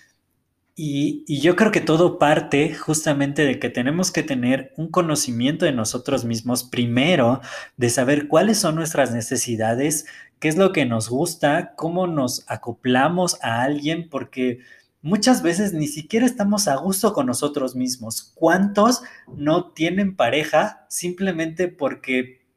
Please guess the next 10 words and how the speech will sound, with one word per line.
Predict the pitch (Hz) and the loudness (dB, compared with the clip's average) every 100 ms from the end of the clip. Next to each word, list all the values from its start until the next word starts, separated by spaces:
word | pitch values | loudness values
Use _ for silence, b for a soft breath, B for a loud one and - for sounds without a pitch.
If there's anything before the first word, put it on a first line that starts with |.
| _ _ _ | _ _ _
no | 147 196 | -2 0
saben | 196 220 254 196 | 4 4 4 4
estar | 147 - 151 | 2 2 2
solos | 151 165 160 180 180 | 2 2 2 2 0
consigo | - 131 - 160 147 | -4 -4 -2 -2 -2
mismos? | 135 131 113 95 - _ _ _ _ _ _ | -2 -6 -10 -14 -16 _ _ _ _ _ _
No, | 143 151 | -4 -2
no | 160 170 | -2 -4
tienen | 170 180 185 180 151 - _ _ _ _ _ _ _ _ | 0 2 2 0 -4 -14 _ _ _ _ _ _ _ _
esta... | 143 139 139 156 160 151 131 113 b | -2 0 0 4 4 4 2 -4 b